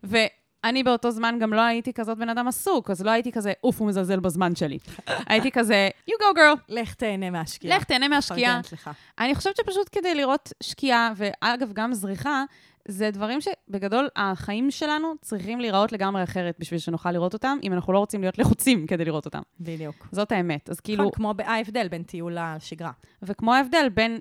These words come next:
Speaker 1: לעבוד בחווה אורגנית,
Speaker 2: <laughs>
Speaker 1: לבין <laughs> לעבוד על לפטופ בתל אביב.
Speaker 2: לגמרי,
Speaker 1: <laughs>
Speaker 2: לגמרי, לגמרי.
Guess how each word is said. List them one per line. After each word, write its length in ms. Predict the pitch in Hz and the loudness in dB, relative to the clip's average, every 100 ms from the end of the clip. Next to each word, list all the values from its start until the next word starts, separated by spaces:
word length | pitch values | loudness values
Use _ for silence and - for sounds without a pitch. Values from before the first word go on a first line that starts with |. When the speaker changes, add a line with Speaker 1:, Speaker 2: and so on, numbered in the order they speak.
| - | -10
Speaker 1:
לעבוד 420 | 185 190 180 208 | -4 -2 0 -2
בחווה 360 | 196 - 170 190 | -2 -4 0 2
אורגנית, 600 | 185 165 147 151 - - - - | 2 0 -4 -6 -8 -12 -14 -14
Speaker 2:
<laughs> 240 | - - | -16 -10
Speaker 1:
לבין 360 | 208 240 427 294 - 190 - 247 - 208 | -4 2 2 2 -2 -4 0 -2 -2 -2
<laughs> 540 | 233 240 - - - | -2 -4 -10 -16 -2
לעבוד 320 | 196 185 226 | 0 0 0
על 200 | 247 277 | 2 2
לפטופ 420 | 285 - 190 165 175 | 2 2 -2 0 -2
בתל 320 | 190 208 190 | -2 0 2
אביב. 420 | 190 240 170 160 160 | 2 2 0 -4 -6
Speaker 2:
לגמרי, 300 | 156 156 220 262 240 | -4 -2 0 2 2
Speaker 1:
<laughs> 160 | 262 233 | 0 0
Speaker 2:
לגמרי, 320 | 160 147 139 | -8 -10 -10
לגמרי. 300 | 147 143 135 | -12 -12 -12